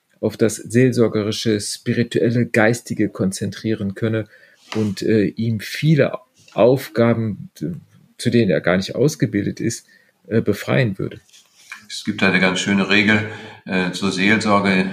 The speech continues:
Speaker 2: die Papst Gregor der Große im sechsten, siebten Jahrhundert aufgeschrieben hat,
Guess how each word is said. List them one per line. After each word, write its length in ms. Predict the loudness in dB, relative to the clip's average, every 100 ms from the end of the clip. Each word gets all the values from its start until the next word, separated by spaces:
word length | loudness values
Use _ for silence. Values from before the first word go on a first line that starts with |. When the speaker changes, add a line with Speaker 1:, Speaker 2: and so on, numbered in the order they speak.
| -6
Speaker 2:
die 180 | -6 -6 -10 -12
Papst 300 | -4 -2 -2
Gregor 260 | -2 0 2
der 140 | 0
Große 400 | -2 -2 -2 -2
im 220 | -4 -6 -6
sechsten, 360 | -10 -8 -6
siebten 280 | -6 -4 -2
Jahrhundert 460 | 0 0 2 2 2
aufgeschrieben 760 | 0 0 -8 -4 -2 0 2
hat, 260 | 2 0